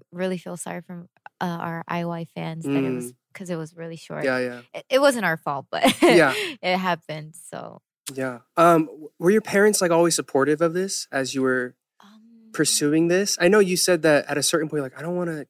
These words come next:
Speaker 2: keep taking allowance and rely."
Speaker 1: Mm-hmm.
Speaker 2: But w-, how were they always as, as parents?
Speaker 1: I think they were pretty much supportive.
Speaker 2: Mm, that's great.
Speaker 1: And then,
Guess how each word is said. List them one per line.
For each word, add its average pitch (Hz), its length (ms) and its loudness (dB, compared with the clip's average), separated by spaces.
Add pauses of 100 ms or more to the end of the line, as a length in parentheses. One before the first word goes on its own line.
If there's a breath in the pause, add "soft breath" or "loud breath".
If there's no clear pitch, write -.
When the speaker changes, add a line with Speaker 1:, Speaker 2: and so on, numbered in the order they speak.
Speaker 2:
keep - 280 -14
taking 131 280 -14
allowance 127 640 -8
and - 100 -6
rely." 123 580 -4
Speaker 1:
Mm-hmm. - 20 -20 (680)
Speaker 2:
But 131 400 0 (260)
w-, 139 200 -14
how - 280 -2
were 165 160 4
they 151 200 4
always 123 340 -2
as, 117 260 -14
as 120 360 -14 (100)
parents? 117 440 -8 (400 soft breath)
Speaker 1:
I 233 140 0
think 339 220 -8
they 370 100 2
were 220 300 0
pretty 208 240 -8
much 185 160 -6
supportive. - 640 -16
Speaker 2:
Mm, 156 220 -8 (260)
that's 147 140 -14
great. 151 160 -10
Speaker 1:
And 190 180 -12
then, 185 640 -8